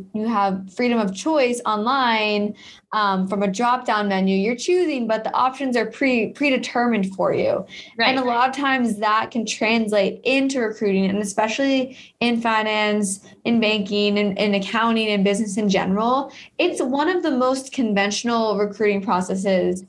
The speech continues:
Speaker 1: and early recruiting processes there is. It's very straight line for the most part. And that, that, and I did that process. I'm, you did that process as well. But for people who, like,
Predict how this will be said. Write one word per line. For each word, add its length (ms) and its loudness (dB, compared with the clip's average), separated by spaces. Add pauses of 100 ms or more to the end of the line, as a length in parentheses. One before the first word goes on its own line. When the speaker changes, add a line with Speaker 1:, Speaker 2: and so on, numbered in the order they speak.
(140)
Speaker 1:
and 160 0
early 280 2
recruiting 380 0
processes 720 -2
there 160 2
is. 240 -2
It's 180 -4
very 400 0
straight 400 0
line 680 0 (320)
for 280 0
the 100 0
most 560 -2
part. 640 0 (300)
And 360 0
that, 320 0 (580)
that, 340 0
and 160 0
I 500 2 (220)
did 160 -2
that 180 0
process. 500 -2 (120)
I'm, 320 0
you 160 0
did 160 2
that 100 0
process 380 -2
as 80 -6
well. 360 0 (220)
But 140 0
for 120 -2
people 360 0
who, 240 2
like, 280 0